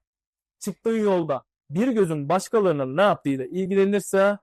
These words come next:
hedefine ulaşmak için kullanabileceğin tek gözün kalır.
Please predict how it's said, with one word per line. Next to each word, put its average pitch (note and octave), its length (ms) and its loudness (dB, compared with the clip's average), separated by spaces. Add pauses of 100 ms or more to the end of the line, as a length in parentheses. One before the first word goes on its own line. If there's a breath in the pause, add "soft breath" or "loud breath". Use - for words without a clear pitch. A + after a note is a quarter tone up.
(600)
hedefine F3+ 400 2
ulaşmak F3 440 0
için D3+ 160 -12
kullanabileceğin D#3+ 840 -4
tek F3+ 260 -4
gözün D3+ 380 -4 (500)
kalır. C3+ 340 -2